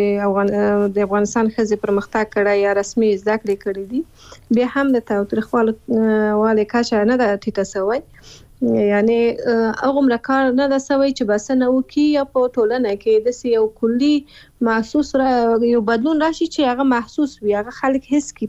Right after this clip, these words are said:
پوه شي چې دغومره بدلونونه رامنځته سوي. نظر هغومره امکاناتو تاسو په جمهوریت کې ول، خو بیا هم د ښځو برخو ته کار نه ده سوی. دا ځکه چې دلیلونه لري.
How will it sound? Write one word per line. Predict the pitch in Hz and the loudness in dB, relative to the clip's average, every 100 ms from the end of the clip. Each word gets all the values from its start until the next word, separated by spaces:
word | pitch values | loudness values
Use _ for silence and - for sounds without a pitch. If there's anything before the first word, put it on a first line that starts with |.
| - | -4
پوه | 269 | -2
شي | 269 - | -2 -4
چې | 247 | -4
دغومره | 233 247 240 | -2 0 0
بدلونونه | 202 202 202 220 233 226 | 0 -2 0 2 0 0
رامنځته | 196 202 - - | -2 -4 -8 -14
سوي. | - 208 202 - - - - - - - | -4 -4 -4 -10 -20 -20 -20 -20 -6 -2
نظر | 277 302 370 - | 0 0 -2 -2
هغومره | 349 339 277 | -2 -2 0
امکاناتو | 247 247 254 254 311 320 - | -2 -2 -4 -2 -4 -6 -4
تاسو | 269 269 | -4 -4
په | 254 | -6
جمهوریت | 220 220 214 220 269 277 | -2 0 2 2 0 -2
کې | - | -2
ول، | 214 262 311 330 | 0 0 -2 -6
خو | - 220 | -4 -2
بیا | 202 226 226 | 0 -2 -2
هم | 302 320 | 0 0
د | 226 220 | -2 -2
ښځو | 233 214 | -2 -2
برخو | 214 214 - - | -2 -4 -8 -10
ته | 214 - - - | -10 -10 -20 -20
کار | - 233 226 | -4 0 2
نه | 269 | 2
ده | 320 | 0
سوی. | 320 320 311 311 | -2 0 0 0
دا | 233 214 | 0 0
ځکه | 240 311 311 | 0 -2 -2
چې | - | -2
دلیلونه | 247 208 202 208 254 214 | 0 0 2 2 2 0
لري. | 185 185 208 | -2 -2 -4